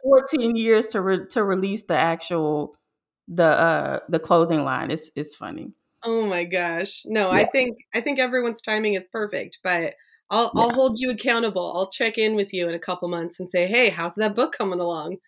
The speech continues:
Speaker 2: Do you have more
Speaker 1: Right.
Speaker 2: than the, than the cover page?" <laughs>
Speaker 1: Right.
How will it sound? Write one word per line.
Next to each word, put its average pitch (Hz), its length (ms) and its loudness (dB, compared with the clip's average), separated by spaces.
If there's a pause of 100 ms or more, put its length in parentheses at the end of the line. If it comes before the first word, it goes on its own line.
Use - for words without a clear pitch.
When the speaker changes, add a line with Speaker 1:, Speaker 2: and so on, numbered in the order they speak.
(240)
Speaker 2:
Do 208 80 -4
you 220 180 4
have 214 180 6
more 254 140 6
Speaker 1:
Right. 220 140 4 (160)
Speaker 2:
than 233 140 0
the, 233 240 0 (100)
than 226 180 -2
the 226 100 -2
cover 277 340 -2
page?" 233 760 0
<laughs> - 80 -14
Speaker 1:
Right. 381 640 4